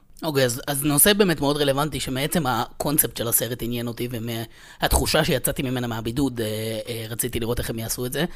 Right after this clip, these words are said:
ההרגשה הזאת שככל שיש לך פחות, אתה יודע לעשות יותר עם מה שיש לך.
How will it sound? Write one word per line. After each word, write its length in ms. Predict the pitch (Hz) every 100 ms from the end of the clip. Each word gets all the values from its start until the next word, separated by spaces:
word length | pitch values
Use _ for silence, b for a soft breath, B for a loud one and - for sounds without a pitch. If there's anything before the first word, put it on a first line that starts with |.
| B B
ההרגשה 600 | 139 131 127 123 - 185
הזאת 240 | 220 233
שככל 840 | - 127 107 - - - - 190 202
שיש 380 | 160 127 156
לך 180 | 165 139 -
פחות, 400 | 120 - 240 -
אתה 140 | -
יודע 240 | 113 127
לעשות 380 | 123 110 - 110
יותר 240 | 107 120 110
עם 100 | 110
מה 100 | 110
שיש 320 | 107 101 -
לך. 160 | 110